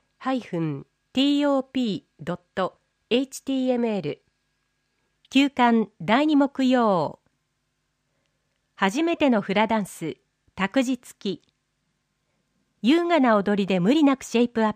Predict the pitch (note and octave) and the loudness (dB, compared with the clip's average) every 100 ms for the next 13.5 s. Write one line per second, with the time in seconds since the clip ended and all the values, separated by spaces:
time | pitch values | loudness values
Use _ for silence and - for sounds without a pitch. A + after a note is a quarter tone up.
0 | _ D#3+ - _ _ _ _ _ _ G#3+ | _ -10 -10 _ _ _ _ _ _ 0
1 | A#3 D#4 - - - E4+ D#4+ B3 G3 - | 2 0 -6 -14 -4 -2 2 0 0 -4
2 | G3+ G3+ F#3+ - E3+ F3 - _ _ _ | -2 -2 -4 -4 -6 -6 -10 _ _ _
3 | _ _ _ _ _ _ _ _ _ F#3+ | _ _ _ _ _ _ _ _ _ 0
4 | A3+ D#4+ D#4+ D4 C#4 C4 - A#3 - E3+ | 4 2 0 2 2 0 -2 -4 -4 -6
5 | C#4 D4+ D4+ C#4+ A3+ - - D3+ _ _ | -4 -2 -2 2 0 0 -10 -12 _ _
6 | - F3 - - F#3+ _ _ _ _ _ | -12 -12 -10 -4 -4 _ _ _ _ _
7 | - D#4+ D#4+ C#4 - F3 G3+ G3+ G#3 G3+ | 0 0 2 0 -2 -2 -2 -2 -2 -4
8 | _ E3+ C#4 C4+ C#4+ A#3+ F#3+ - D#3 - | _ -4 -4 -2 0 2 0 -4 -12 -12
9 | _ _ _ _ - A3 - D#4 D#4 C4+ | _ _ _ _ -6 -6 -2 0 2 2
10 | - - - D4 A3 E3 - G3+ E3 - | 0 -2 0 2 2 -2 -2 -2 -2 -8
11 | _ _ _ _ - C#4 D#4+ C#4+ A3 F#3+ | _ _ _ _ -4 0 0 -2 -2 -4
12 | D#3+ B3+ D4+ C#4 D4 A3+ - A3 A3 A#3 | -2 0 0 -2 -2 -4 -2 -2 -2 -4
13 | _ F3+ E3+ D#3+ | _ -6 -6 -6